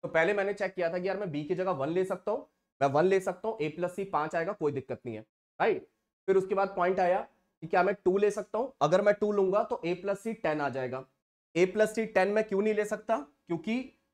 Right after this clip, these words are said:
A प्लस C में अगर आप देखो, ये दोनों मिला के दस बॉल हैं, राइट, ये छह और चार दस है, और मैं दस की दस अगर ये ले लूँ कि सारी की सारी डिफेक्टिव है,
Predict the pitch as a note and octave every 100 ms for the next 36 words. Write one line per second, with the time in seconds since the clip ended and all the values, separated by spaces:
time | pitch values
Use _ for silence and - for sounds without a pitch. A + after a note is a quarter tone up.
0 | _ _ _ F3 F#3+ A3 A3 G#3+ G3+ G#3
1 | G3 G3+ F3 E3+ G#3+ G3+ E3 F#3 G#3 F#3+
2 | F3+ G3 E3+ F3 F3+ F#3 D3+ F3 - _
3 | C3 G#3+ - - _ A#2+ E3 F#3 C#3 -
4 | D#3+ F3+ F#3 G3 D#3 E3+ G#3 C4 D#3+ F3+
5 | F#3+ E3 - G3 G3 G3 F3+ F#3+ E3 F#3
6 | F#3 E3 G3 G#3+ F#3 _ _ _ _ E3+
7 | G3+ A3 G#3+ G3 F#3+ D#3+ E3 F#3 F#3+